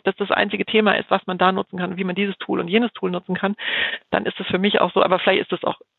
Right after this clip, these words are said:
ich sage, personenabhängig und es ist auch nochmal wahrscheinlich jetzt von der, von der Marke abhängig. Ich sag, ich sag ja, McDonald's lebt quasi durch die,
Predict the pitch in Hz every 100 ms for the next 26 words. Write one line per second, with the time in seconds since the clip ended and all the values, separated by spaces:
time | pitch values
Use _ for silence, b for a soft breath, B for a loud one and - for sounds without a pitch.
0 | - 190 151 - - 151 185 240 - -
1 | 220 214 - 170 - - 151 160 160 160
2 | 156 - - 165 165 156 170 - - 156
3 | 151 156 _ B B B B _ 165 165
4 | 170 180 - - - 180 190 190 - _
5 | _ _ _ _ _ _ _ _ _ _
6 | _ _ _ _ _ 165 - 190 - -
7 | - 160 - - - _ - 180 175 190
8 | 180 185 208 - - 165 170 - - 170